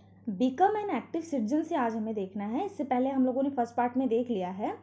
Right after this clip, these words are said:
तो उससे पहले देखेंगे कि बूजो क्या यहाँ पे सोच रहा है। बूजो ये कह रहा है कि "The water in a river is cleaned naturally by process that are similar to the adopted in a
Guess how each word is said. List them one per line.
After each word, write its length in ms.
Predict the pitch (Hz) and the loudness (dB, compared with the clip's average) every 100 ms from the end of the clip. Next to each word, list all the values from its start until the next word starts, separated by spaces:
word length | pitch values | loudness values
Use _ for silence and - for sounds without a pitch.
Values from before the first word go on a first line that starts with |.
| - - - | -18 -20 -6
तो 60 | 392 | -6
उससे 280 | 392 262 381 | -4 -4 0
पहले 280 | 381 339 359 | 2 2 2
देखेंगे 380 | 311 320 339 | 0 0 -2
कि 120 | 330 359 | -2 -2
बूजो 420 | 220 254 247 330 | 0 2 2 2
क्या 160 | 294 | 0
यहाँ 180 | 220 208 | -2 -4
पे 100 | 220 | -4
सोच 300 | 208 190 185 | -4 -6 -4
रहा 140 | 202 202 | -4 -2
है। 160 | 294 302 | -2 0
बूजो 300 | 254 240 330 | 0 0 -2
ये 220 | 269 320 | -2 -2
कह 220 | 294 185 | -2 -2
रहा 140 | 175 | -2
है 220 | 180 202 311 | -4 -2 -2
कि 120 | 381 | -4
"The 200 | 285 285 | -2 -2
water 380 | 220 196 196 320 | 0 -2 0 0
in 180 | 311 285 | 2 2
a 100 | 302 | 0
river 340 | 208 196 247 | -2 0 0
is 220 | 302 311 - 262 | 0 -4 -2 2
cleaned 340 | 254 339 359 233 | 2 2 2 2
naturally 460 | 214 240 285 320 302 | 2 -4 -4 -2 -2
by 120 | 302 - | -2 0
process 380 | 214 190 208 - - - - 185 202 | -2 0 -2 -4 -8 -20 -12 -4 2
that 260 | 240 339 | 2 2
are 140 | 392 392 | 0 0
similar 420 | - 247 262 311 392 320 | 4 6 6 6 2 0
to 80 | |
the 200 | 196 190 254 - - - 202 | 0 0 -2 -4 -18 -8 -2
adopted 500 | 208 220 220 349 320 | 2 2 2 -4 0
in 160 | 285 | 2
a 80 | 330 | 0